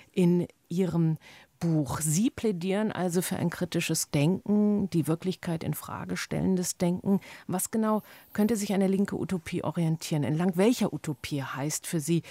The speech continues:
dass andere Denken, die Wirklichkeit dialektisch betrachten? Was bedeutet das konkret? Können Sie uns ein paar Beispiele dafür geben?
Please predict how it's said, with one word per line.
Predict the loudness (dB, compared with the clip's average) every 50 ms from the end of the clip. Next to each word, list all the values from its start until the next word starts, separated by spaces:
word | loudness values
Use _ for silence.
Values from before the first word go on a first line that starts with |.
| -12 -20 -10 -8
dass | -6 -6 -6 -2 0
andere | 4 4 4 4 4 0 0
Denken, | 0 -2 -2 -2 -2 -4 -2
die | -2 0 0
Wirklichkeit | 0 -2 -2 -2 -6 -6 -6 -4 -6 -6 -4 -2
dialektisch | -2 -2 -2 -2 -6 -6 -6 -6 -6 -4 -6
betrachten? | -8 -8 -6 -8 -10 -10 -10 -8 -8 -6
Was | -6 -6 -8
bedeutet | -8 -4 -2 -2 -2 -2 -4 -8
das | -8 -8 -2
konkret? | -2 -2 -2 0 -2 -2 -2 -2 -2
Können | -2 -2 0 0
Sie | 0
uns | -2 0 0
ein | 0 0
paar | 0 0 0
Beispiele | 0 -2 -2 -4 -2 0 0 0
dafür | 0 0 -2 -4 -6 -8
geben? | -6 -6 -6 -8 -8